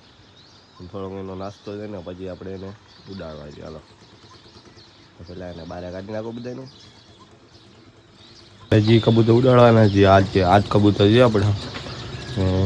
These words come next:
આઠ જ કબૂતરને આપણે ઉડાડવાના છે. એક મોટું છે, બાકી બધા બચાય છે. અને આજ કબૂતરને આપણે હવે ઉડાડવાના છે, આને ટ્રેન કરવાના છે આપણે ઉડવામાં.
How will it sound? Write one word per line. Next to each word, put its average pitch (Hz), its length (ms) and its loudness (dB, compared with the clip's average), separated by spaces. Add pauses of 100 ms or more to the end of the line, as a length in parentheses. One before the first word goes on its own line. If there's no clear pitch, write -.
(200)
આઠ 95 280 0
જ 95 120 0
કબૂતરને 98 360 2
આપણે 95 200 0
ઉડાડવાના 113 500 6
છે. 110 140 -2 (1160)
એક 107 140 4
મોટું 113 300 4
છે, 104 100 6
બાકી 98 260 2
બધા 92 240 0
બચાય 98 380 4
છે. 107 140 4 (1000)
અને 98 140 0
આજ 95 180 4
કબૂતરને 98 360 2
આપણે 98 180 4
હવે 95 80 6
ઉડાડવાના 101 500 6
છે, 101 160 0
આને 92 240 2
ટ્રેન 92 300 2
કરવાના 87 400 4
છે 87 160 4
આપણે 82 220 4
ઉડવામાં. 82 460 2